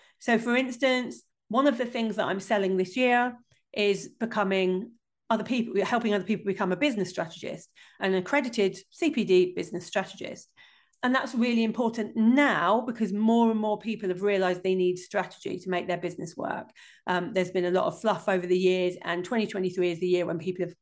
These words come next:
become serious about business online and are realizing what they need to make it, l-, you know, have a long-term sustainable business. So right now, it's a great thing for me to be teaching others.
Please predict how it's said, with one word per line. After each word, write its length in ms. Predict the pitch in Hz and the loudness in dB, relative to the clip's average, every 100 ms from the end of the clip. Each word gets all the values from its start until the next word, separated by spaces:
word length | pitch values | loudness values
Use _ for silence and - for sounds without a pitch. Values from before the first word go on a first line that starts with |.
| - | -14
become 300 | 226 190 185 | -6 -4 0
serious 420 | 330 330 196 180 | 2 4 4 2
about 260 | 190 190 | -2 -2
business 340 | 220 220 180 170 | -2 -4 -6 -4
online 580 | 180 196 180 165 165 180 - _ | 0 2 2 2 -4 -10 -20 _
and 120 | 196 | -2
are 60 | 185 | -2
realizing 540 | 175 185 175 165 170 | 0 0 0 0 -2
what 200 | 170 175 - | -2 -4 -4
they 120 | - 175 | -2 0
need 260 | 214 180 | 0 -2
to 80 | 190 | -2
make 240 | 175 165 | -2 -2
it, 200 | 170 - _ _ _ - | -2 -4 _ _ _ -10
l-, 200 | 190 202 - | -8 -8 -8
you 140 | - 202 | -6 -2
know, 120 | 165 | -2
have 140 | 185 | -2
a 40 | 185 | 0
long-term 500 | 196 190 190 185 175 | 2 2 0 -2 -4
sustainable 440 | 180 - 185 175 | -6 -2 0 0
business. 440 | 180 262 226 - - - - _ | -4 -6 -6 -10 -14 -20 -20 _
So 280 | 233 208 208 - _ _ _ _ _ - | 0 2 0 -6 _ _ _ _ _ -4
right 260 | 220 196 196 | 0 0 4
now, 320 | 226 233 185 | 4 4 2
it's 180 | - 196 | 0 -4
a 60 | 185 | -4
great 420 | 185 180 180 - | -2 -2 -2 -4
thing 220 | 185 175 | -6 -4
for 80 | 185 | -2
me 160 | 180 | -2
to 80 | 170 | -2
be 120 | 175 | -8
teaching 360 | 165 180 - - | -6 -8 -8 -8
others. 420 | 175 165 - - | -4 -4 -6 -14